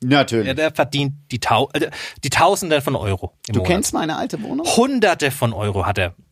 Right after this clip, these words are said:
Speaker 2: in der, im Monat verdient. Das heißt,
Speaker 1: <laughs> Ja,
Speaker 2: das,
Speaker 1: das stimmt.
Speaker 2: da wollen wir,
Speaker 1: Hunderte,
Speaker 2: da,
Speaker 1: ja.
Speaker 2: da diskutieren wir nicht drum. Allerdings müssen wir sagen, es sind ja aktuelle Ereignisse im Gange während dieser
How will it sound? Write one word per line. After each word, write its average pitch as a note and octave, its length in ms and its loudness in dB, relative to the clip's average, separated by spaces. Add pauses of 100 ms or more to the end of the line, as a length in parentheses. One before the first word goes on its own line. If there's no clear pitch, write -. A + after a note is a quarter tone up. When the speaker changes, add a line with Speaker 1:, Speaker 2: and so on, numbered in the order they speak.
(160)
Speaker 2:
in C#3+ 180 0
der, B2 240 4
im C3 120 0
Monat G#2 280 0
verdient. - 380 -14 (760)
Das E3 120 0
heißt, D4 140 4
Speaker 1:
<laughs> - 80 0
Ja, - 20 -
Speaker 2:
das, C4+ 180 2
Speaker 1:
das - 260 2
stimmt. - 460 -2 (120)
Speaker 2:
da D#3 140 2
wollen F#3+ 220 2
wir, F#3 100 4
Speaker 1:
Hunderte, F3 520 2
Speaker 2:
da, C3+ 40 0
Speaker 1:
ja. C3+ 120 -2
Speaker 2:
da - 80 2
diskutieren E3 760 -2
wir C3+ 240 0
nicht B2+ 220 -2
drum. F#2+ 220 -8 (760)
Allerdings D3 680 -4
müssen A#3 520 -2
wir A3+ 160 0
sagen, G3 340 2
es - 140 -6
sind D4+ 160 -4
ja D4 160 2
aktuelle G#3+ 460 2
Ereignisse F#3+ 960 0
im E3 160 -6
Gange E3+ 320 0
während D#3+ 300 0
dieser E3 380 2